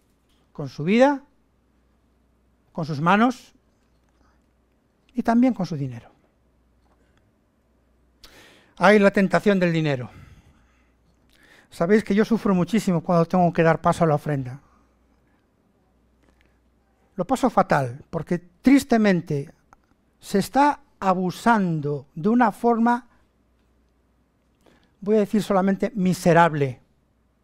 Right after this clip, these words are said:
del pueblo de Dios. Y es muy triste, muy triste. Hay personas que utilizan su posición de autoridad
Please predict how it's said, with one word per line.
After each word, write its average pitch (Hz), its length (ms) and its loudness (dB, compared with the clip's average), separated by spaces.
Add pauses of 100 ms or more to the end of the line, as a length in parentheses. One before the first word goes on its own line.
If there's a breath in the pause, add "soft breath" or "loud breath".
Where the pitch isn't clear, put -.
(680)
del 160 240 -2
pueblo 180 280 0
de 165 80 -2
Dios. - 580 -14 (1300)
Y 220 80 -2
es 214 100 0
muy 233 140 2
triste, 196 540 -6 (1300)
muy 175 140 -10
triste. 147 440 -16 (1900 loud breath)
Hay 233 140 6
personas 262 580 4
que 226 160 2
utilizan 233 520 2
su 220 140 -6
posición 214 400 2
de 233 60 6
autoridad 214 600 4